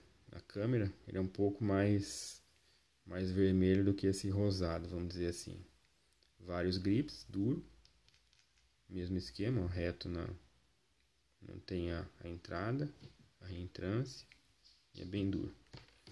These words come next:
Tem o transparente, que aí você vai ter a cor da massinha, só que um pouco mais embaçada, né?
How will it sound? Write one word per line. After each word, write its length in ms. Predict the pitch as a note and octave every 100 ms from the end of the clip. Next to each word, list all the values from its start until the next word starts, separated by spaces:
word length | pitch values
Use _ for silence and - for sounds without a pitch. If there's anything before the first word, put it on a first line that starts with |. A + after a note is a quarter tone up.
| - - - - - -
Tem 240 | B2+ B2+
o 80 | B2
transparente, 1080 | B2 B2 B2 - A#2+ B2 C#3 G#3+ - - - - - _ _ _ _
que 120 | -
aí 100 | G2
você 160 | - G2+
vai 220 | G2+ F#2+
ter 240 | - G2+
a 180 | F#2 F2+ - - - - - - -
cor 220 | F#2+ F#2+
da 100 | F#2+
massinha, 720 | F#2 F#2 - F#2+ F#2+ E2+ E2+ - _ _ _ -
só 180 | -
que 120 | F#2 F#2+
um 40 |
pouco 280 | F#2 F#2 F#2+
mais 180 | F2+ F#2+
embaçada, 640 | F#2+ F#2+ - - D3 B2+
né? 140 | C3